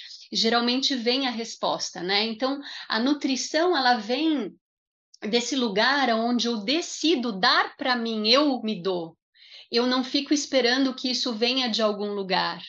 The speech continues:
que é o que, na grande maioria, é o que a gente busca, né? Então, é o, eu, eu vou, eu vou deixar,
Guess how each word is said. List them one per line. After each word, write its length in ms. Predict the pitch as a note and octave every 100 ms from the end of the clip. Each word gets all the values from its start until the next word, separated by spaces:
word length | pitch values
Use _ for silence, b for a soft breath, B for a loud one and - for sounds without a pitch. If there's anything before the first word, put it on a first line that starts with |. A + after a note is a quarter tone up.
| - b b _
que 260 | - B3+ A#3
é 280 | A#3+ D#4+ C#4
o 120 | B3+
que, 340 | - C4 B3+ _
na 260 | A3+ A3+ A3+
grande 360 | A3+ B3 C#4
maioria, 440 | B3+ B3 A3+ A3+ C4
é 40 |
o 60 | C#4+
que 100 | D#4
a 40 |
gente 300 | C#4+ D#4 -
busca, 720 | D4 A#3 C4 C#4 - - - - _ _ _ _ _ _
né? 440 | F#3 D#3+ E3 A3 A#3 B B B B -
Então, 360 | A3 D4 D4
é 80 | C#4+
o, 420 | D4 D4 C4+ A3 -
eu, 200 | A#3 -
eu 120 | B3+
vou, 220 | A#3 C4
eu 180 | C4 A3+
vou 160 | A3 B3
deixar, 580 | A#3+ B3 - D4 D#4+